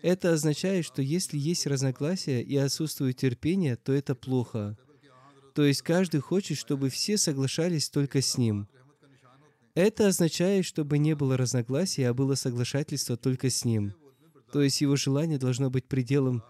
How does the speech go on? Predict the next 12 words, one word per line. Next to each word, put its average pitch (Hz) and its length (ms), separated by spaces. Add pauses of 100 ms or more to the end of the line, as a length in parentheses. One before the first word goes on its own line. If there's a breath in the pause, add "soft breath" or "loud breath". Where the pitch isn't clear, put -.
(120)
согласия. 117 840 (880)
Так 180 260
не 160 80
должно 147 360
быть, 175 180
поскольку 143 460
разногласия — 135 640
это 127 160
признак 135 400
развития 127 560
и 127 40
прогресса. 117 840